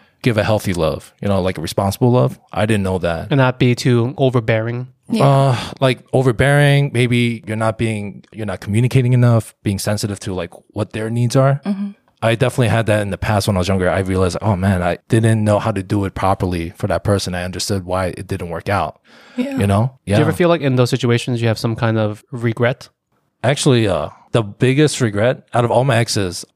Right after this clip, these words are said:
Speaker 1: the last one
Speaker 2: Mm-hmm.
Speaker 1: is the one I actually regret.
Speaker 2: Wow.
Speaker 1: As in, like, I feel like I messed that one up. Hence, going back to, like, the whole dating thing, I'm actually
Speaker 3: Mm-hmm.
Speaker 1: not ready to date. That's the
Speaker 2: Oh,
Speaker 1: thing.
Speaker 2: wow.
Speaker 1: Yeah, it's just, um, I can't open myself up like that.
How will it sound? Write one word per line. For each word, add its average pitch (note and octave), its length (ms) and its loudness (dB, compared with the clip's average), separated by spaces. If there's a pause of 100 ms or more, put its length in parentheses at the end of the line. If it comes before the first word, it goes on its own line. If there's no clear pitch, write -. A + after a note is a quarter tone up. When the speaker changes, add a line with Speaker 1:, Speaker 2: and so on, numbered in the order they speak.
Speaker 1:
the A2 120 2
last G#2+ 380 0
one F#2+ 340 -2 (260)
Speaker 2:
Mm-hmm. A#2+ 160 0
Speaker 1:
is G#2+ 140 0
the A2 80 0
one G2+ 180 0
I F#2+ 80 0
actually F2+ 320 -4
regret. F2 300 -6 (180)
Speaker 2:
Wow. A2+ 160 2
Speaker 1:
As A2+ 140 2
in, A2+ 80 2
like, G2 200 0
I G2 80 0
feel G#2+ 220 -2
like F#2 320 -2
I G#2+ 60 -4
messed F#2 240 -6
that F2+ 100 -2
one E2+ 140 -8
up. E2 260 -10 (540)
Hence, A#2+ 240 2
going A2 180 2
back G2+ 180 0
to, - 80 -2
like, G2+ 120 0
the G2+ 80 -2
whole F#2+ 100 -4
dating G2 280 -2
thing, B2+ 360 0
I'm A#2 140 2
actually B2 220 2
Speaker 3:
Mm-hmm. B2 40 0
Speaker 1:
not A2 160 0
ready G2 200 -4
to G2+ 100 -12
date. E2+ 340 -8 (100)
That's G2+ 200 -4
the E3+ 60 2
Speaker 2:
Oh, - 20 2
Speaker 1:
thing. F#3 80 0
Speaker 2:
wow. B2 380 -2 (200)
Speaker 1:
Yeah, D3 400 4
it's A#2 140 -2
just, C#3 240 0
um, B2 420 2
I A2 80 -4
can't D#3+ 260 0
open A#2+ 240 0
myself A#2 400 -4
up - 380 -8 (340)
like G2 200 -8
that. F2 320 -2